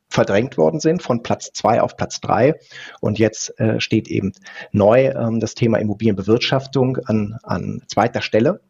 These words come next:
Da tummeln sich die zweit-, das ist die zweitgrößte Gruppe der PropTechs, die sich in dem Bereich tummeln, mit vierzehn Prozent. So. Ähm, das erstmal quasi, um es einzuordnen, wie sich dieser Bereich entwickelt hat. Im Vergleich zu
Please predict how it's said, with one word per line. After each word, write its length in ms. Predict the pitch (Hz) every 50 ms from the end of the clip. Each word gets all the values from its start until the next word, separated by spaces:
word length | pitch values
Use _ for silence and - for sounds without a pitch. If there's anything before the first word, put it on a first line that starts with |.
| _ _ _ _
Da 140 | - 113 110
tummeln 300 | - - 120 110 101 101
sich 140 | 107 107 -
die 200 | - 107 - - _ _ - _ _ _ _ -
zweit-, 580 | - - - 90 92 104 113 - - - - _ _ _
das 100 | - -
ist 80 | - 104
die 60 | 98
zweitgrößte 560 | - - - 87 95 - - 95 92 - -
Gruppe 220 | 110 - 110 - 117
der 120 | 107 104
PropTechs, 440 | - - 120 - - - 131 - -
die 80 | - 107
sich 140 | 101 107
in 40 | 104
dem 200 | 98 107 117 120
Bereich 300 | 127 123 120 117 123 -
tummeln, 340 | - 131 117 110 110 107 107 - - -
mit 140 | - - -
vierzehn 360 | - - 104 - - - 85
Prozent. 460 | - - - - - - - - - _ _ _ _ -
So. 180 | - - - _ _ - - - - - - - - - - - -
Ähm, 340 | 113 110 110 113 113 110
das 200 | 117 - 131 131
erstmal 320 | - - 120 131 - 147 127
quasi, 400 | - - 131 123 120 127 120 - - -
um 100 | 151 139
es 140 | 131 - -
einzuordnen, 680 | - 120 135 143 - - - - 123 127 - 135 - -
wie 80 | 131
sich 140 | 120 120 113
dieser 200 | - 147 147 143
Bereich 340 | 139 147 - 127 120 113 -
entwickelt 460 | 107 - - - - - - - -
hat. 140 | - - - - _ _ _ _ _ _ _ _ _ _ _ _ - -
Im 120 | - 143 131
Vergleich 440 | 139 131 127 135 139 156 147 - -
zu 440 | - - 131 120 113 113 113 -